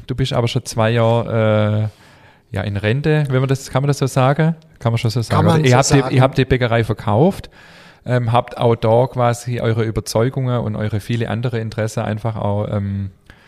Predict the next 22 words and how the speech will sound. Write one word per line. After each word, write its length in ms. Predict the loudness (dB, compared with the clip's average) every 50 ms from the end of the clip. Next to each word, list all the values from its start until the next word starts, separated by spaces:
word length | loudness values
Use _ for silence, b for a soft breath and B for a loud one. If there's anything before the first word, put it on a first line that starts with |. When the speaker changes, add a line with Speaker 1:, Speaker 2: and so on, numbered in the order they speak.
| b b b b b b
Speaker 1:
ja, 140 | -4 -4 -4
Vorrang 420 | 0 0 0 2 2 0 -2 -2
geben 300 | -2 -2 0 0 -2 -2
und 160 | -2 -2 -2 -2
habt 140 | -2 -2
es 100 | -4 -2
ja 100 | 0 0
auch 60 | 0 0
immer 160 | 0 -2 -2
so, 400 | -2 -2 -2 0 0 0 -2 -2
äh, 180 | -2 -2 -2 -2
gesagt, 320 | -4 -4 -4 -4 -4 -4
dass 140 | -6 -6 -6
es 120 | -6 -6
euer 200 | -2 -2 -2 -2
Ziel 200 | -2 -4 -4 -2
ist, 120 | -2 -4 -4
finde 180 | -6 -6 -4
ich 60 | -2 0
auch, 280 | 0 0 0 -2 -6 -16 _ _
auch 200 | -2 0 0 2
beeindruckend. 720 | 2 2 2 2 0 0 0 0 0 0 2 0 0 0